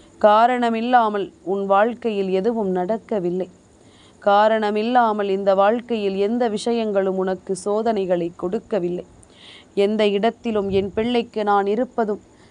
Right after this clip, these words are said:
நான் கை கொடுப்பதும் புரியும் போது, அம்மாவின் அன்பும் அருளும் உனக்கு இதுவரையிலும் கொடுத்தது என்னவென்று தெரிந்துவிடும்.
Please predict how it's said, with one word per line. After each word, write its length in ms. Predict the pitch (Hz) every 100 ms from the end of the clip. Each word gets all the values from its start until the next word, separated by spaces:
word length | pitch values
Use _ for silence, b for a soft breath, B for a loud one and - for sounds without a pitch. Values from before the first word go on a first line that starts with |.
| b
நான் 220 | 220 220 220
கை 160 | 240 269
கொடுப்பதும் 640 | 262 247 240 240 226 208 175
புரியும் 440 | 202 233 269 233
போது, 260 | 185 190 185 180 _ _ b b b
அம்மாவின் 600 | 196 196 202 196 202 196 185
அன்பும் 340 | 214 247 214
அருளும் 320 | 190 190 175 - -
உனக்கு 420 | 196 196 185 - 190
இதுவரையிலும் 760 | 180 202 208 202 226 208 185 185
கொடுத்தது 500 | 208 233 240 214 190
என்னவென்று 580 | 185 220 240 190 185 175
தெரிந்துவிடும். 600 | 185 202 226 196 170 -